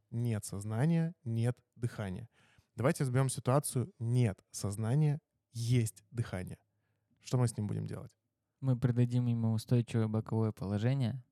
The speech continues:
Speaker 2: для того, чтобы вот как раз-таки в момент оценки дыхания его, оно же появилось,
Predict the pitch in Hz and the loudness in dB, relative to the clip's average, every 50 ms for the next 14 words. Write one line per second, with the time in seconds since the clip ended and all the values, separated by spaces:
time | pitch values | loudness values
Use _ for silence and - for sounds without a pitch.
0 | _ - 107 107 107 - 113 110 110 110 110 - - 113 110 110 113 113 110 110 | _ -4 -4 -4 0 2 2 4 4 2 2 0 -4 -4 0 0 2 2 2 2
1 | 110 110 127 - _ _ _ _ _ - 113 110 110 - - - - 196 _ _ | 0 -2 -4 -10 _ _ _ _ _ -2 -2 -2 -2 -2 -6 -14 -20 -20 _ _
2 | _ _ _ _ _ _ _ _ _ _ _ _ _ _ _ - - _ - 120 | _ _ _ _ _ _ _ _ _ _ _ _ _ _ _ -20 -10 _ -2 0
3 | 117 113 - - 120 - - 113 113 113 - _ _ _ _ _ - 123 120 123 | 0 0 -2 -6 -8 -6 -6 -8 -8 -8 -10 _ _ _ _ _ -6 -4 0 2
4 | 127 120 113 104 - - _ - 113 - - 123 117 113 110 - - 107 117 - | 2 2 2 0 -4 -6 _ -4 -4 0 2 2 2 2 0 -4 -8 -8 -10 -10
5 | _ _ _ _ _ _ _ _ _ 131 120 113 123 104 - 123 127 147 160 151 | _ _ _ _ _ _ _ _ _ -6 2 2 2 4 4 2 2 4 2 2
6 | 123 104 113 - - _ _ _ _ - 113 113 107 110 104 98 - - _ _ | 0 0 -2 -6 -12 _ _ _ _ 0 0 2 4 2 2 0 -2 -8 _ _
7 | _ _ _ _ _ _ _ _ _ _ _ _ - 120 117 120 113 113 107 - | _ _ _ _ _ _ _ _ _ _ _ _ -4 0 0 2 2 0 0 0
8 | 117 113 117 123 156 190 185 131 117 - - | 0 0 0 0 0 0 0 -2 -4 -6 -10